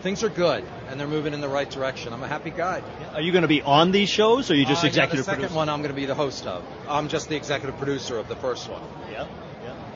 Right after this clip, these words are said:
Speaker 2: Well, Richard, I'd like to finish up with two final questions that
Speaker 1: All
Speaker 2: take
Speaker 1: right.
Speaker 2: us away from Survivor and, and, and everything else that you've done. Um,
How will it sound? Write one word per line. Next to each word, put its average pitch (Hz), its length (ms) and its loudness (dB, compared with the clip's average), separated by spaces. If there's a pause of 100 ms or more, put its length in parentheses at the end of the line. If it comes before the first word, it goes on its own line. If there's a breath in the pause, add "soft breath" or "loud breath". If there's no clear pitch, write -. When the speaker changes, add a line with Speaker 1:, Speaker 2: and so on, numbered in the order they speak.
(300)
Speaker 2:
Well, 160 120 6
Richard, 214 240 10
I'd 175 100 8
like 202 140 8
to 180 60 4
finish 202 260 4
up 165 100 6
with 131 160 2
two 214 220 4
final 165 320 4
questions 139 420 4
that 123 80 0
Speaker 1:
All - 60 -4
Speaker 2:
take 160 180 6
Speaker 1:
right. 156 40 2
Speaker 2:
us - 120 0
away 139 220 2
from 127 200 -6
Survivor 143 720 2
and, 110 160 -2
and, 107 240 -6
and 107 160 -8
everything 175 400 4
else 151 200 2
that 143 140 -4
you've 120 180 -4
done. 127 260 0 (340)
Um, 127 380 0